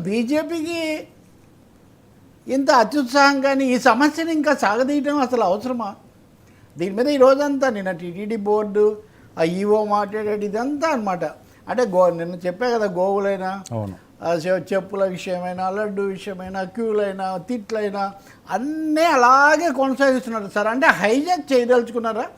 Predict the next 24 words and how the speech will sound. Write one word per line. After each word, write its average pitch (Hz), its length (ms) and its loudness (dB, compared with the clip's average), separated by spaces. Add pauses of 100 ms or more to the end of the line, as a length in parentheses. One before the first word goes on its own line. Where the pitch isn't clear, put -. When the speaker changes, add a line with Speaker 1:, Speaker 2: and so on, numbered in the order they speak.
(500)
Speaker 1:
తిరుపతి 302 420 2
వెంకన్నను 262 760 2 (600)
అడ్డం 254 300 0
పెట్టుకొని 247 420 2
బోలెడు 226 400 2
రాజకీయం 233 500 2
నడుస్తున్నట్టుగా 226 600 -4
ఇక్కడ 220 220 -2 (280)
చాలా 202 200 0
స్పష్టంగా 269 680 -6
కనిపిస్తుంది. 202 520 -4
ఈరోజు 247 320 4
కూడా 240 160 4
ఈ 226 60 4
విషయాలు 220 340 -4
మాట్లాడుతుంటే, 196 760 -6 (580)
కనీసం 247 460 0
ఇప్పుడు 214 200 -2 (140)
అల్లు 180 160 4
అర్జున్ 220 400 0
కూడా 233 140 -2
వెళ్ళాడు 202 440 -2
పవన్ 175 320 -4
కళ్యాణ్ 165 540 -4